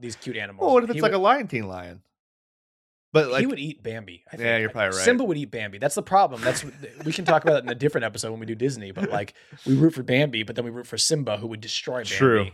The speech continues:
Speaker 2: true. The animal kingdom is very, very scary.
Speaker 1: Yeah.
Speaker 2: Very dark. Okay, yeah.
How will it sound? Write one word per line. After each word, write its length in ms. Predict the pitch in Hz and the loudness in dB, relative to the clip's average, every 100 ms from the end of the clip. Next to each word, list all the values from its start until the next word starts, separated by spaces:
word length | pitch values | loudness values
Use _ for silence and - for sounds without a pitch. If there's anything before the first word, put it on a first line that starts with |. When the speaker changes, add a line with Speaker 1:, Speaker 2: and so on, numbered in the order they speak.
| - | -6
Speaker 2:
true. 340 | - 107 98 | 2 4 4
The 340 | 95 95 95 - | 2 0 2 0
animal 280 | 110 110 101 | -2 -4 -6
kingdom 300 | - 110 98 | -6 -6 -6
is 140 | 104 | -6
very, 320 | 104 107 104 | 0 2 2
very 440 | 95 95 95 92 - | 2 0 0 -2 -6
scary. 460 | - - 104 92 90 | -12 -2 0 0 -4
Speaker 1:
Yeah. 260 | 127 104 90 _ 101 | -8 -6 -8 _ -4
Speaker 2:
Very 160 | 101 | -4
dark. 340 | 98 98 92 - _ _ _ - | -2 -4 -6 -12 _ _ _ -4
Okay, 320 | 277 214 262 | 0 0 2
yeah. 160 | 151 | 0